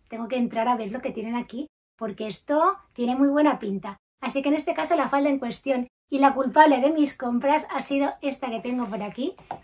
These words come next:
Mirad qué bonita, bueno, es una pasada, como podéis ver, súper original. En este caso va, a ver si lo veis bien,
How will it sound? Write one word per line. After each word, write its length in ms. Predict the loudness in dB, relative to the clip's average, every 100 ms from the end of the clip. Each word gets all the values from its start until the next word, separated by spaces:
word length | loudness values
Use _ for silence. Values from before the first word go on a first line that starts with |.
| _
Mirad 300 | -6 -2 -2 -4 -6
qué 160 | -2
bonita, 600 | 0 0 -2 -6 -4 -4 -6
bueno, 340 | -10 -8 -10 -10
es 220 | -10 -8 -4
una 240 | -2 -2
pasada, 540 | -4 -8 -6 -4 -4 -2
como 200 | -4 -4
podéis 400 | -8 -8 -8 -6
ver, 200 | -4 -4 -6 -20 -20
súper 320 | -10 -4 0 0
original. 540 | -2 -2 -2 2 2 0 _ -20 -6
En 100 | 2
este 300 | 2 2 -2
caso 500 | 2 2 2 0 -2 -4 -20 -20 _ _ _ _
va, 260 | -2 4 4 4
a 40 | -2
ver 100 | -4
si 140 | -2 -2
lo 140 | 0
veis 260 | 0 -2 2
bien, 360 | 2 4 2